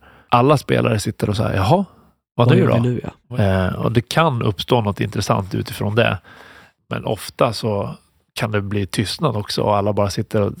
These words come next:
Speaker 1: ja, hoppas någon gör någonting som leder någonstans. Men ingen vet vad som är rimligt att göra. Det kan ju bero på att man som S L har planterat för, eh, få frön var det ska leda. Men jag,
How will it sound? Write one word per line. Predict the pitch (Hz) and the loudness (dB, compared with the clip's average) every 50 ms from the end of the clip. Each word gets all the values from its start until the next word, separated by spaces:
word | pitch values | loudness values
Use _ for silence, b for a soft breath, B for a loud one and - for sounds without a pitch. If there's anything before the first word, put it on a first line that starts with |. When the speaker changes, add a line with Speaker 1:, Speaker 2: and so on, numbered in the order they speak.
| 208 208 190 - | -12 -10 -4 -2
Speaker 1:
ja, | 107 107 104 113 143 - _ | -2 -2 -2 -4 -6 -12 _
hoppas | - - 120 104 - 127 - | -6 -4 -2 0 0 -2 0
någon | 131 123 120 113 | 0 -2 0 0
gör | 107 107 117 143 143 | 2 2 4 4 4
någonting | 120 110 107 90 104 98 90 | 2 0 0 0 -2 -2 -2
som | 101 - 113 101 101 | -4 -6 -2 0 2
leder | 120 131 120 113 104 | 2 2 2 0 -2
någonstans. | 101 104 98 - - 104 95 95 98 - - - - b b b b b b b b b _ - | -2 -2 -4 -2 -2 -2 -2 -4 -6 -8 -10 -14 -14 b b b b b b b b b _ 0
Men | 110 110 107 | 2 2 2
ingen | 110 110 104 120 120 107 | 2 2 0 0 0 2
vet | 117 110 98 98 - - 120 127 135 127 | 2 2 0 -2 -6 -12 -18 -18 -4 0
vad | - 104 95 95 95 92 | 2 2 2 0 -2 -4
som | - - 104 98 | -6 -6 -4 -2
är | 95 92 95 98 104 - _ _ | -2 -2 -4 -6 -8 -14 _ _
rimligt | - 110 107 101 107 110 110 113 - - | -4 -2 -2 -2 -2 -2 -4 -4 -2 -2
att | 113 | 0
göra. | 101 98 95 101 113 117 - - B B B B B B B B | 0 2 2 2 2 0 0 -4 B B B B B B B B
Det | - 139 | -4 -2
kan | - - 139 160 | 2 2 4 4
ju | 151 127 | 4 2
bero | 110 110 110 107 104 101 - _ _ | 2 0 2 2 0 -2 -4 _ _
på | - - 117 110 98 | -4 -2 0 0 0
att | 98 95 | 0 -2
man | 117 107 107 98 98 135 - - _ _ _ - | -2 -4 -4 -4 -6 -10 -16 -20 _ _ _ -12
som | - - - 120 | -10 -8 -6 -4
S | 104 98 - - | -6 -4 -2 -2
L | 123 104 | -2 0
har | 98 95 - - _ _ _ _ _ | 0 -2 -6 -8 _ _ _ _ _
planterat | - - 110 98 - - 127 120 113 101 98 92 - - | 0 0 0 0 0 2 2 4 2 2 -2 -4 -6 -10
för, | - - - 113 101 95 92 95 90 87 90 90 90 90 | -10 -6 -2 -2 -2 -2 -2 -4 -4 -4 -4 -4 -6 -6
eh, | 92 90 | -8 -8
få | - - 107 101 95 | -6 -6 -4 -4 -6
frön | - - - 135 - - 101 98 95 92 B B B 214 B B B B B B _ | -2 2 2 2 2 2 -2 -8 -12 -14 B B B -20 B B B B B B _
var | - 107 101 | -2 0 0
det | 98 101 | 0 -2
ska | - - - | -2 -2 -2
leda. | 107 104 104 98 98 113 131 110 104 | 0 0 0 0 0 0 0 -2 0
Men | 98 101 104 101 98 | 0 0 0 0 2
jag, | 104 117 127 120 104 101 - | 2 4 4 4 2 0 -2